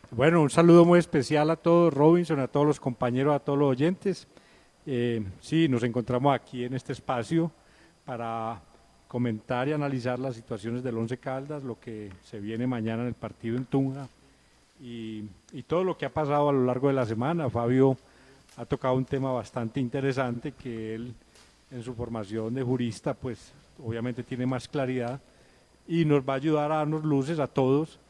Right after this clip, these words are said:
sobre la situación que se está viviendo a raíz de los suspendidos, de,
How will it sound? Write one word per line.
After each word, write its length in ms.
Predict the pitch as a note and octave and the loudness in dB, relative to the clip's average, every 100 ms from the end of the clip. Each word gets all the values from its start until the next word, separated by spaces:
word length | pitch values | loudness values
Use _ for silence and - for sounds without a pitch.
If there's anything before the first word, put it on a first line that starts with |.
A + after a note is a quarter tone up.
| _ _ | _ _
sobre 240 | - B2+ B2 | -8 -6 -4
la 120 | A#2 | -6
situación 400 | A2 B2 G#2+ A2+ | -6 -6 -6 -6
que 100 | D3 | -6
se 60 | B2+ | -8
está 180 | - | -8
viviendo 520 | A#2 B2+ B2+ C3 C3+ C3 _ _ _ _ _ | -6 -4 -4 -4 -4 -6 _ _ _ _ _
a 80 | A#2+ | -10
raíz 340 | A2+ A2 A2 | -8 -8 -10
de 80 | B2 | -10
los 140 | B2+ A#2 | -10 -12
suspendidos, 960 | G#2+ - G2 G2+ E3 E3 D3 C3+ A#2 | -14 -12 -10 -6 -2 -2 -4 -6 -12
de, 460 | A#2 A2+ A2+ A2 | -16 -18 -18 -18